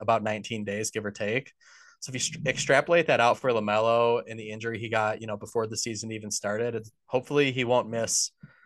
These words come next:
too much time to start the season. So maybe not too much of a negative impact on the record. Obviously, like you mentioned, a lot of that does have to,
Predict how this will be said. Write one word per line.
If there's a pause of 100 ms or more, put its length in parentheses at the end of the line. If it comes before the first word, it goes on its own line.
(140)
too
much
time
to
start
the
season.
So
maybe
not (120)
too
much
of
a
negative
impact
on
the
record. (460)
Obviously,
like
you
mentioned,
a
lot
of
that
does
have (240)
to,